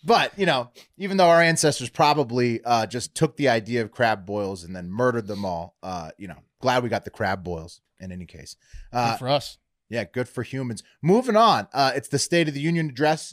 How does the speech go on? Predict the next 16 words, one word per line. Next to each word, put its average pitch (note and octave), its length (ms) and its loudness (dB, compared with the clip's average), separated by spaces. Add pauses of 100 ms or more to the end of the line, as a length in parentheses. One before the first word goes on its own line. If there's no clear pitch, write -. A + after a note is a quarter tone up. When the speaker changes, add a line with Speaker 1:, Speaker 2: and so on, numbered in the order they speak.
Speaker 1:
uh, B2 160 -2
in A#2+ 80 -10
the B2 80 -10
U C#3 220 2
S B2+ 200 2
A, C3+ 280 4
uh, A2+ 200 4
right B2 200 4
after B2 340 0
we, A2 200 -4
uh, G2 180 -2
taped A#2 280 -10
this A2+ 140 -16
podcast. G2+ 640 -4 (300)
And, G#2+ 100 -6
we're, G2+ 80 -8